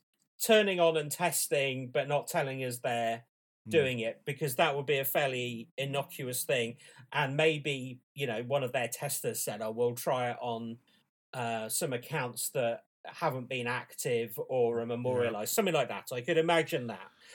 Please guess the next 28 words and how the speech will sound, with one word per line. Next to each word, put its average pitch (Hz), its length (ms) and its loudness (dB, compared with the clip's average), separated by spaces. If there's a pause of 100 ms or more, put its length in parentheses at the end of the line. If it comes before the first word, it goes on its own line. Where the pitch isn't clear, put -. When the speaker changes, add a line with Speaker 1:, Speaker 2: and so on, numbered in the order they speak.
(120)
Speaker 2:
Although 127 220 2
you'd 135 260 2
hope 117 320 0
they 113 100 0
wouldn't 107 280 -6
do 107 120 -4
it 101 60 -4
on 95 160 -6
something 95 320 -10
that 98 100 -10
would 90 140 -16
be 98 140 -10
memorialized. 95 920 -10
They 101 120 -10
must 101 240 -6
have - 80 -4
Speaker 1:
Well, 214 220 12
Speaker 2:
known 87 100 -6
that 101 140 -10
that 113 160 2
Speaker 1:
absolutely. 196 520 4
Speaker 2:
would - 40 -8
be, 117 420 -8
that 131 80 0
Speaker 1:
Yeah. 135 140 4
Speaker 2:
would 101 80 -4
be 104 180 -4
insensitive. 92 640 -10